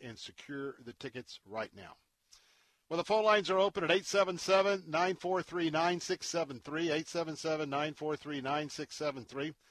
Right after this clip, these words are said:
Uh, we're gonna be keeping an eye on, uh, what's happening up in the Panhandle. They have been absolutely slammed. They particularly being Pensacola,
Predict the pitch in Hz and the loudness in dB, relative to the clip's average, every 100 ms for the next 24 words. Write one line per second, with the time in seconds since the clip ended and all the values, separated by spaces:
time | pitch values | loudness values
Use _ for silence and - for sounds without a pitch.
0 | _ _ _ _ 120 117 123 127 135 160 | _ _ _ _ -4 0 0 0 -2 0
1 | 170 165 156 156 - 175 160 160 156 160 | 2 0 0 -2 -2 -4 -2 0 2 4
2 | 165 165 170 165 147 139 135 127 123 123 | 6 4 2 0 0 0 0 0 0 0
3 | 123 143 - 160 160 165 165 165 - _ | -2 -4 0 0 0 -2 -2 -4 -8 _
4 | _ - 156 147 135 151 160 165 165 170 | _ 0 0 0 -6 -2 -2 0 0 0
5 | 170 170 - _ _ _ 107 135 165 156 | 0 -4 -8 _ _ _ -4 0 0 2
6 | 160 143 156 151 156 156 - 165 151 160 | 0 0 -4 -2 0 0 0 -4 -4 -4
7 | 156 151 - - 143 160 123 95 85 117 | -4 -6 -6 -4 -2 0 -2 -6 -12 -4
8 | 147 165 147 - 220 208 151 127 123 135 | -2 -2 -6 0 2 2 -4 -2 -2 -4
9 | 135 143 143 143 139 156 170 - - 165 | -4 -4 -2 -4 -6 -6 -6 -8 -4 0
10 | 156 156 | 0 0